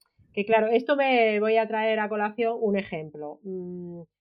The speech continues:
él dice que, claro, que para todo, si no sabes qué hacer, si estás desmotivado, si le pides a alguien que te ayude, que seas específico. Es como cuando,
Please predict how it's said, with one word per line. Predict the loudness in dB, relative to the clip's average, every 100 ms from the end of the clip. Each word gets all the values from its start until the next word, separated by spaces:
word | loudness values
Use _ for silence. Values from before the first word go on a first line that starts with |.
| _ _ _
él | -2 0
dice | 2 0
que, | 0
claro, | 2 2 2
que | 0
para | 0 0 2
todo, | 0 2 -2
si | -4 -4
no | -4
sabes | -4 -4 -4
qué | -2
hacer, | -4 -2 -2 0 -2
si | -4
estás | -6 -6 -6
desmotivado, | -8 -6 -4 -2 -2 -2
si | -4
le | -4
pides | -4 -4 -4
a |
alguien | -6 -6
que | -8
te | -6
ayude, | -4 -2 -2 -4 -8 _ _ _
que | -8
seas | -2 -4 -4
específico. | -8 -8 -8 -10 -10 -10
Es | -12 -8
como | -6 -4 -4
cuando, | -4 -6 -6 -6 -6 -6 -6 -6 -8 -8 -10